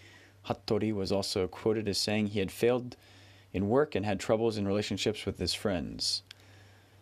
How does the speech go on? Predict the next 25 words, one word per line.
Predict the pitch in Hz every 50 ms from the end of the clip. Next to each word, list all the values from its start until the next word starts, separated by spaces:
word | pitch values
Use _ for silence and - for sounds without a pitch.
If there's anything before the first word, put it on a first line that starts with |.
| - - -
The | -
incident | 98 101 - - 110 107 92 -
took | - 104 - -
place | 120 110 - -
on | 107 95
a | 95
ten-car | 95 - - - 147 143 147 139 135 - - - 120 123 120 120 120
train | - - - 127 123 127 127 120
bound | 101 101 110 113 113 110
for | - 107
Shinjuku, | 98 - - 104 101 95 120 139 139 - 90 95 120 113
a | -
busy | 85 104 101 92 101
station | - - - 98 101 - 90 87
in | 90
central | - - 117 110 - 95 -
Tokyo, | - - - - - 82 87
from | - - - 90
Hachioji | - - 117 113 - - 117 117 117 90 113 110
in | 104
the | 95 87
west | 90 110 117 117 - -
of | 78
the | 85
capital, | - - - 82 - - 76 78 - -